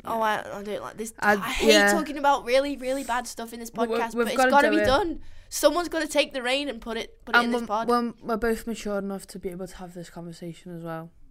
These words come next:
Speaker 2: Well, I definitely am. Um,
Speaker 1: Unsure.
Speaker 2: Afghan football officials have, not all of them, s-, a
Speaker 1: <laughs>
Speaker 2: hand-, a
Speaker 1: The
Speaker 2: hand-,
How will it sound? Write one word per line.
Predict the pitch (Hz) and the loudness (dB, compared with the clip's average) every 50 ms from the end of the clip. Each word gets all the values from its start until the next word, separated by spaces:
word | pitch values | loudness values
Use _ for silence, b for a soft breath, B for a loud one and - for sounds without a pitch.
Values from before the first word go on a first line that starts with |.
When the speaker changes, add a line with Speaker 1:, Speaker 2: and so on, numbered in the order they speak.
| - - | -18 -12
Speaker 2:
Well, | 185 180 175 170 | -10 -8 -8 -8
I | 160 160 | -8 -6
definitely | 160 - - - - - - - 82 - | -6 -6 -8 -8 -10 -12 -14 -14 -14 -14
am. | - - - - - - - - - - - - - - | -16 -18 -18 -20 -20 -20 -20 -20 -20 -20 -20 -20 -18 -12
Um, | - 190 190 - 190 190 190 190 190 - - b b b b b b b b b - | -8 -6 -6 -4 -4 -6 -6 -8 -10 -14 -18 b b b b b b b b b -18
Speaker 1:
Unsure. | - - - - - - - - - | -18 -18 -18 -18 -20 -20 -14 -4 2
Speaker 2:
Afghan | - 220 214 - - - 240 220 220 220 | 4 4 4 4 2 2 4 4 4 2
football | 214 - 226 - - - 220 208 | -2 -6 -6 -6 -4 -4 -4 -4
officials | 208 202 - 214 196 196 - 208 202 202 202 208 208 - - | -4 -4 -6 -6 -6 -6 -4 -4 -2 -2 -2 -4 -6 -8 -8
have, | 220 214 196 - - - _ - - - - - - - - - | -8 -10 -10 -12 -16 -18 _ -20 -20 -20 -20 -20 -20 -20 -14 -10
not | 214 202 196 175 | -8 -6 -6 -8
all | 156 175 175 | -10 -12 -14
of | 165 175 | -12 -10
them, | 175 175 175 175 - - - - - - | -10 -10 -10 -10 -12 -18 -20 -20 -14 -10
s-, | - - - - | -8 -6 -6 -6
a | - | 0
Speaker 1:
<laughs> | |
Speaker 2:
hand-, | - - - 185 | 4 6 6 8
a | - - 571 571 - 622 640 - - - 640 605 571 523 - | 12 12 12 12 12 12 12 12 12 10 10 6 2 2 4
Speaker 1:
The | 339 | 8
Speaker 2:
hand-, | 302 | 12